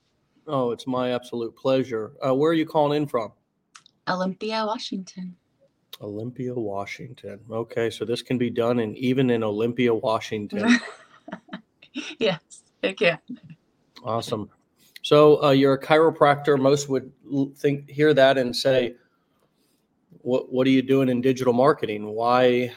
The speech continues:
Speaker 1: why would you be messing around with something, um, something outside of your, your, uh, you know, uh, career path?" Tell us how you got here. What were you looking for?
Speaker 2: Uh,
Speaker 1: What was missing?
Speaker 2: And that's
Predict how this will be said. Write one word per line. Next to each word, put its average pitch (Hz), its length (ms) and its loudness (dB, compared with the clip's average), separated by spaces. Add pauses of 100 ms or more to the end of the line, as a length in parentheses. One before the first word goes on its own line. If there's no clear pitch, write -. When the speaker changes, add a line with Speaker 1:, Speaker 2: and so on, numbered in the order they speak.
(120)
Speaker 1:
why 127 240 4
would 127 240 2
you 120 160 -2
be 123 180 -2
messing 127 380 -2
around 123 400 2
with 117 400 0
something, 123 800 -2
um, 113 580 -6 (300)
something 127 440 -2
outside 127 520 0
of 117 100 -4
your, 113 380 0
your, 113 380 -2 (140)
uh, 107 340 -4 (180)
you 127 160 -2
know, 104 260 -4 (480)
uh, 117 180 -10
career 139 440 2
path?" 110 540 -2 (340)
Tell 143 180 4
us 143 140 2
how 151 80 4
you 135 160 4
got 131 260 2
here. 117 220 0
What 117 140 2
were 131 100 0
you 123 100 2
looking 135 300 0
for? 110 240 0
Speaker 2:
Uh, 113 40 0
Speaker 1:
What 113 120 0
was 117 180 -4
missing? 117 400 -2 (640)
Speaker 2:
And 175 260 -8
that's 175 460 -2